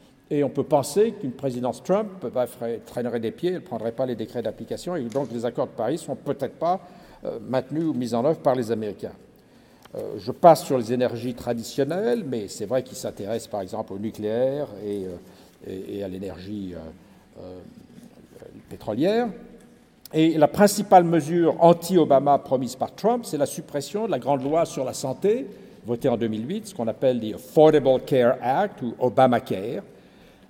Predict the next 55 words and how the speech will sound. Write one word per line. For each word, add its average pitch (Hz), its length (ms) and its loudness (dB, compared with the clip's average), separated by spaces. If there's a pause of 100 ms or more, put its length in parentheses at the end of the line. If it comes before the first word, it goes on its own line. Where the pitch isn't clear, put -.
(120)
Et 113 100 -8
là 160 180 10
aussi, 262 200 0
c'est - 140 -6
compliqué, 208 460 -4
c'est - 160 -6
difficile 151 480 -6
à, 139 240 0
à, 135 240 -4
à 139 40 -6
dire, 208 360 -2
c'est - 120 -4
facile 160 300 2
à 147 80 6
dire 247 220 0
plutôt, 226 360 -4
mais 196 80 -6
difficile 143 460 -8
à 156 40 -2
faire 240 280 2
parce - 180 -6
que, 147 220 -2 (520)
euh, - 340 -4
c'est 147 280 -6
une 151 120 -4
loi 180 280 6
qui, - 420 -6
d'abord 123 240 0
c'est 135 180 -6
une 139 100 -4
loi, 139 220 4
donc - 220 -10
ça - 160 -14
prend - 160 -12
du 107 100 -8
temps 120 240 -2
pour - 180 -12
changer 98 300 -12
une 113 80 -6
loi, 220 280 -2 (440)
et 143 60 -4
puis 156 140 -8
c'est - 220 -6
une 131 100 -4
loi 233 240 2
qui - 100 -6
a 120 40 -2
quand 147 160 -2
même 147 220 -2 (120)
vingt 147 280 -2
et 143 60 2
un 131 80 0
millions 135 400 -2
de 117 40 -6
bénéficiaires, 175 800 -6